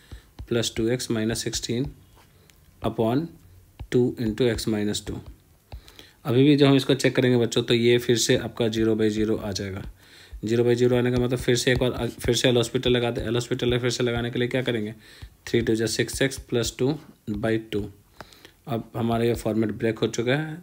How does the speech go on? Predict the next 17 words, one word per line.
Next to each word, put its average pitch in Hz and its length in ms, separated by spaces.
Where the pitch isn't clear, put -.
तो 107 120
ट्वेल्व 113 420
और 113 160
टू 107 220
फ़ोर्टीन, 110 580
फ़ोर्टीन 120 640
by 110 140
टू, 101 140
k 107 220
की 113 100
वैल्यू 110 240
आ 104 60
जाएगी 104 200
बच्चों 104 260
हमारे 98 160
पास 139 180
सेवन। 98 320